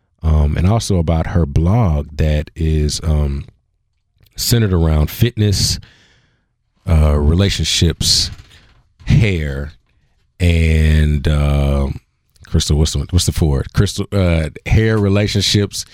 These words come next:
fitness, and, and travel. Uh, we talk about her, her, um, journey into traveling, um, her relationship, uh, woes, and the, and the, and the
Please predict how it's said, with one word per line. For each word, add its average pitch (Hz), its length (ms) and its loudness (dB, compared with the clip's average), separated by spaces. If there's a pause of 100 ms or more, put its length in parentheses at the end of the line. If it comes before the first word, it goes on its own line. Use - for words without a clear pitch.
(140)
fitness, 98 640 -2
and, 85 380 0 (360)
and 87 160 0
travel. 78 560 -2 (540)
Uh, 80 460 4
we 85 100 2
talk 82 200 0
about 76 220 0
her, 73 480 2 (300)
her, 71 380 0
um, 73 400 -4 (1040)
journey 82 360 0
into - 220 -2
traveling, 85 640 0 (380)
um, 73 720 -8
her 82 180 0
relationship, 82 800 0 (540)
uh, 80 440 -6 (280)
woes, 95 720 0
and 76 140 0
the, 73 220 -4
and 73 140 -2
the, 73 240 -4
and 73 140 -4
the 69 120 -8